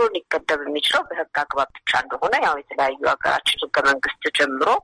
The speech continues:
እንደዚሁም የተለያዩ ዓለም አቀፍ ሰነዶችን ያው አጽድቃለች ሀገራችን። ስለዚህ በዛ መሰረት በተለይ ደግሞ ህጻናትን አስመልክቶ በህገ መንግስቱ በጣም ልዩ ጥበቃ ይደረግላቸዋል። የተለያዩ ደግሞ የህጻናት መብቶች ኮንቬንሽኖችም ያው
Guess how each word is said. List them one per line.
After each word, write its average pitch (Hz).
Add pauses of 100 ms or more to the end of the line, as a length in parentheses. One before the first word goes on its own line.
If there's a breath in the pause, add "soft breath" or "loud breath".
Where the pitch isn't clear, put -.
(120)
እንደዚሁም 147
የተለያዩ 139
ዓለም 135
አቀፍ -
ሰነዶችን 165
ያው 139
አጽድቃለች -
ሀገራችን። 196 (100)
ስለዚህ 156
በዛ 151 (120)
መሰረት 208 (140)
በተለይ 160
ደግሞ -
ህጻናትን -
አስመልክቶ - (120)
በህገ 156 (100)
መንግስቱ -
በጣም -
ልዩ 156
ጥበቃ -
ይደረግላቸዋል። 196 (240)
የተለያዩ 156 (100)
ደግሞ 139
የህጻናት 143
መብቶች 147
ኮንቬንሽኖችም 143 (200)
ያው 139